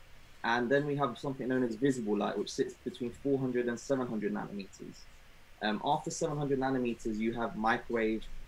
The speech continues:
rays or X-rays, for example. But we're concerned with the visible light spectrum.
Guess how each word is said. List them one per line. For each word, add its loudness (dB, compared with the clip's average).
rays 4
or 0
X-rays, 0
for -8
example. -6
But -2
we're 2
concerned 0
with 2
the 2
visible 4
light 0
spectrum. -8